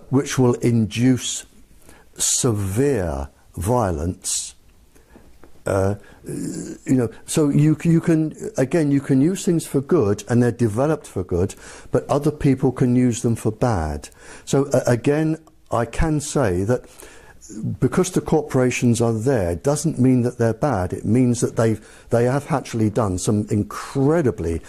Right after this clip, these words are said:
Nobel Prize winning research that somebody has then said, Thank you very much.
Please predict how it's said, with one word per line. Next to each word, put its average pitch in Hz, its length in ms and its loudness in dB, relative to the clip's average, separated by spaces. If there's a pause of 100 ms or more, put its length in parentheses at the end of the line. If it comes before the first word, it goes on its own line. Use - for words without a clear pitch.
(220)
Nobel 123 600 4
Prize 117 480 -2
winning 107 300 0
research 104 640 -4 (640)
that - 260 -2
somebody 139 440 2
has 123 200 0
then 120 200 0
said, 110 260 -2
Thank 170 300 -2
you 131 60 4
very 104 260 0
much. - 500 -4